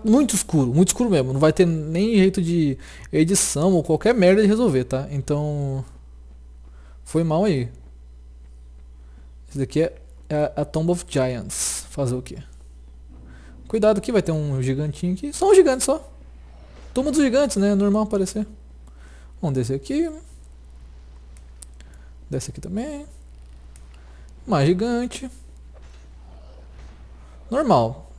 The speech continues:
Tomb of Giants, gigantes. Eh, eu acho, acho plausível aparecer gigante aqui. Agora tem que cair aqui.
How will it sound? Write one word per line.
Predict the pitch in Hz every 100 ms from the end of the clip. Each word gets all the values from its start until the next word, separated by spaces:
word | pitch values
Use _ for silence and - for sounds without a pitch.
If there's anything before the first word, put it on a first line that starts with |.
| -
Tomb | 185 226
of | 196
Giants, | 160 190 226 233 - - - -
gigantes. | 151 165 196 214 208 - -
Eh, | 151 123 131 143
eu | 131 147
acho, | 160 185 170 165
acho | 160
plausível | - 202 165 139 151 135
aparecer | 139 135 135
gigante | 127 131 131
aqui. | - 147 - - - - - - - - - - - -
Agora | 123 135 131
tem | 147 143
que |
cair | - 139 143
aqui. | - 269 262